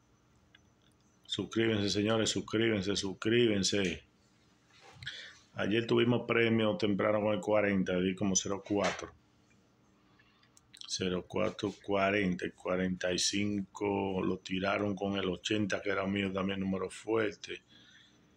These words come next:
El cuarenta y dos lo tiran en la noche con el ochenta otra vez, palecito ahí, cuarenta y dos ochenta.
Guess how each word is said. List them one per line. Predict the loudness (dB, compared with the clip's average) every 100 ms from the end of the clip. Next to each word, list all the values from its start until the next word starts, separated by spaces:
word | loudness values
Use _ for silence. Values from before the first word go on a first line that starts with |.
| _ _ -4
El | -4 -2
cuarenta | 0 2 2 0 2
y |
dos | 2 2
lo | 0
tiran | 0 0 0
en | 0
la | 0 0
noche | 0 -4 -2
con | -2
el | 0
ochenta | 0 0 -2 -2 -2
otra | -4 -2 0
vez, | 0 0
palecito | 0 -2 -2 0 -2 -2 -4
ahí, | -2 -2 -6 _ -10
cuarenta | -6 -6 -4 -2
y |
dos | 0 -2
ochenta. | -2 -4 -6 -8 -16